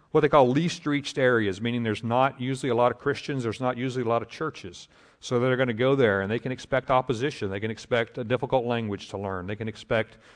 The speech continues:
being away from their family, the familiar, all the different things that we, uh, value and enjoy here. Uh, and so there can be a lot of, uh, discouragement sometimes, and we try to walk alongside them and encourage them and help them and guide them.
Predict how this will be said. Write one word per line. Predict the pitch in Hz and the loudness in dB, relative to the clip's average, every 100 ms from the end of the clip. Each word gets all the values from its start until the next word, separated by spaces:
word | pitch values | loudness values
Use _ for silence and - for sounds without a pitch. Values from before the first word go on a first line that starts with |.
| - - | -20 -6
being | 117 131 | 0 4
away | 127 131 | 4 4
from | 127 | 2
their | 123 | -2
family, | 113 135 127 120 101 | 0 0 0 0 -2
the | 98 | -4
familiar, | - 117 123 113 104 | -6 -2 0 0 2
all | 104 | 2
the | 127 | 0
different | 123 135 120 | 0 -6 -4
things | 131 131 104 | -2 -2 -2
that | 110 | -6
we, | 107 120 123 117 - | -4 -4 -4 -8 -6
uh, | 98 98 95 | -4 -4 -2
value | 98 120 123 117 113 | 2 4 4 0 -4
and | 104 | -4
enjoy | 98 110 117 101 | -6 -2 -2 0
here. | 147 120 92 92 - - - _ - | -2 -2 -2 -4 -10 -20 -20 _ -8
Uh, | 98 95 | -2 0
and | 95 107 | 0 0
so | 131 | 0
there | 127 | 2
can | 127 | 2
be | 127 | 0
a | 127 | 4
lot | 123 123 | 6 6
of, | 113 98 | 6 0
uh, | 107 107 95 90 | -2 0 0 -4
discouragement | 104 - 147 143 127 139 | -10 -4 2 2 2 -4
sometimes, | - 135 135 127 127 120 | -6 -4 0 0 0 -2
and | 107 | -2
we | 113 | -4
try | 123 127 | -2 -2
to | |
walk | 107 120 123 | 2 2 2
alongside | 123 117 117 127 120 | 2 0 0 2 2
them | 113 113 | 2 -2
and | 98 | -4
encourage | 95 127 123 104 | -4 0 0 0
them | 113 113 101 | -4 -4 -4
and | |
help | 95 123 - | -4 -4 -4
them | 113 107 | -6 -6
and | 98 | -6
guide | 98 113 113 | 0 2 2
them. | 98 95 | -2 -8